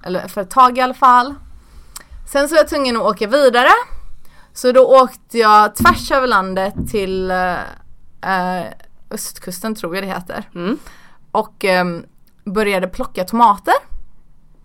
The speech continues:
Speaker 1: Plocka tomater skulle jag göra.
Speaker 2: Mm.
Speaker 1: Och då, alltså, tänk dig, du är ute på så här stort tomatfält. Och så säger de, de bara släpper av dig.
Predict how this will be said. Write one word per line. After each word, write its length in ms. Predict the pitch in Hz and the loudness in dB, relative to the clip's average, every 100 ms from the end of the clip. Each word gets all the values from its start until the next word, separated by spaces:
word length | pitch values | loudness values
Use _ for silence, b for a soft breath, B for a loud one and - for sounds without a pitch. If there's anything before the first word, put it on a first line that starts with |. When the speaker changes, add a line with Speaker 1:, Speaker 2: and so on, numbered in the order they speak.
| b b _ | b b _
Speaker 1:
Plocka 360 | - - - 220 | 0 0 -4 -6
tomater 420 | 240 180 185 170 | -2 -2 -4 -10
skulle 200 | - 175 | -8 -4
jag 140 | 180 | -4
göra. 220 | 170 - 185 | -4 -6 -10
Speaker 2:
Mm. 240 | 180 170 208 - - | -12 -12 -14 -8 0
Speaker 1:
Och 160 | 220 | 0
då, 640 | 208 214 311 277 214 165 - - - - | 0 -6 -2 2 2 2 -4 -18 -20 -12
alltså, 240 | - 240 233 | -4 -2 -2
tänk 240 | 269 254 | -2 0
dig, 140 | 277 | 2
du 60 | 277 | 0
är 120 | 302 | -2
ute 140 | 294 247 | -6 -4
på 100 | 285 | -2
så 60 | |
här 120 | 233 | -2
stort 340 | 190 - 220 - | -4 -10 -14 -12
tomatfält. 840 | 240 220 175 - 175 190 - - - b b b b b - | -6 -6 -6 -8 -6 -6 -8 -18 -20 b b b b b 2
Och 200 | 233 233 | 2 4
så 320 | 262 233 233 - 226 | 4 4 4 0 -4
säger 500 | - - 240 196 190 | -10 -6 -4 -2 -2
de, 340 | 185 180 196 | -4 -6 -4
de 140 | 226 240 | 0 6
bara 220 | 220 196 | 6 6
släpper 420 | - 240 226 233 | -2 -6 -6 0
av 280 | 202 175 180 | 2 2 0
dig. 320 | 220 262 302 | -2 -2 -4